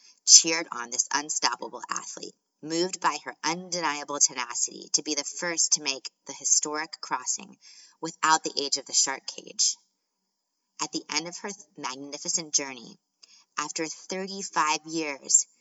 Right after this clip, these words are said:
and four crushing failures, the public found hope in Diana's perseverance. That's right, my listeners. Four crushing failures and thirty-five years of trying.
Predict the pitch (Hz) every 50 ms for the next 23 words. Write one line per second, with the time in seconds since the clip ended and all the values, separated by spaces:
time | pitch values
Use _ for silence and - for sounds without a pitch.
0 | _ _ _ _ _ - 156 156 - - - 170 185 185 180 - - - - 180
1 | 175 175 - - 190 175 170 - 160 156 151 151 143 127 117 117 - - - -
2 | - - _ _ _ _ _ _ _ _ _ _ _ - 156 - - - 175 170
3 | 180 165 - - 160 151 151 151 - - 139 127 - - 147 135 131 127 131 127
4 | 127 131 127 - - - 139 131 - - 127 117 123 117 113 117 117 - - -
5 | - - - - - _ _ _ _ _ _ _ _ _ _ _ _ _ _ -
6 | 160 165 - - 156 151 143 123 135 135 135 131 127 - - - - 120 120 117
7 | 117 - - - - _ _ _ _ _ _ _ _ - - - - 180 175 180
8 | 180 180 180 175 175 - _ _ - - - - 185 - - - - 180 170 165
9 | 156 - - - - - - 156 147 151 143 131 120 - - - - - - _
10 | _ _ _ _ - 180 180 175 165 _ - 190 180 180 175 185 185 180 165 -
11 | - - - 175 175 185 190 196 165 - - - 175 170 180 180 180 175 165 156
12 | - - 165 156 - - - - 165 160 185 196 185 160 139 - - -